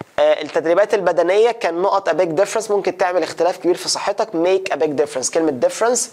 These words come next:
بتاخد make، طبعا difference جاي من كلمة different. أنا هشتغل مع رجل أعمال مشهور جدا، آه، قريب، آه،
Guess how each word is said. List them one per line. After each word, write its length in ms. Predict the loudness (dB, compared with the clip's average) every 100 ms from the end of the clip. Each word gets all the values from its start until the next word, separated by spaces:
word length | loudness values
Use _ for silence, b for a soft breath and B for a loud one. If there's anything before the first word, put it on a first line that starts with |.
| -10
بتاخد 460 | -6 -6 -4 -2
make، 460 | 0 0 -6 -20 -4
طبعا 320 | -2 0 -2
difference 360 | -4 0 -2 0
جاي 120 | 0
من 100 | 0
كلمة 340 | 0 0 0 -2
different. 340 | -4 -12 -14 -18 _ B B B B B -2
أنا 200 | 2 0
هشتغل 460 | 2 2 4 2
مع 280 | 2 2 4
رجل 340 | 4 4 2 2
أعمال 400 | 0 2 0 0
مشهور 340 | -2 0 0
جدا، 580 | 0 0 2 0 0 0
آه، 80 | 0
قريب، 580 | 2 2 2 0 -2 -4
آه، 560 | -2 0 0 0 -2